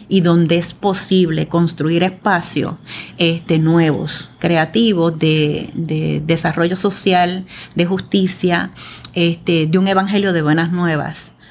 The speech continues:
donde haya transformación. Entonces, a mí me parece que, que son, ¿verdad?, luces que encuentro en, en el Congreso,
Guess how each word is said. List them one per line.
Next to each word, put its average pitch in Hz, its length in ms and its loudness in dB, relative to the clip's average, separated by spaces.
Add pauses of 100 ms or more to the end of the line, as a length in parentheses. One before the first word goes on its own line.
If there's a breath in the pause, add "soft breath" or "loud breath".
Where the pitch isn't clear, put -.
(140 soft breath)
donde 165 320 2
haya 151 240 2
transformación. 151 1040 -2 (240 loud breath)
Entonces, 220 260 0
a 196 60 2
mí 202 60 0
me 202 80 -2
parece 240 420 0
que, 175 440 0
que 175 140 -4
son, 214 420 -2
¿verdad?, 240 440 0 (600)
luces 247 540 0
que 208 140 -4
encuentro 196 560 -6
en, 233 200 -4
en 208 140 -4
el 220 140 -6
Congreso, 254 640 -2